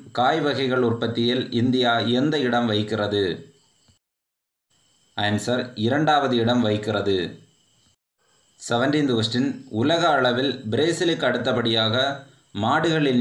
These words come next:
எண்ணிக்கையில் இரண்டாவது இடத்தை வகிப்பது எது? ஆன்சர்,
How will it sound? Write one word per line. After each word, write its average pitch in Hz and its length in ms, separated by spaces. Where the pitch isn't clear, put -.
எண்ணிக்கையில் 113 520
இரண்டாவது 143 440
இடத்தை 113 420
வகிப்பது 110 440
எது? 92 160
ஆன்சர், 110 500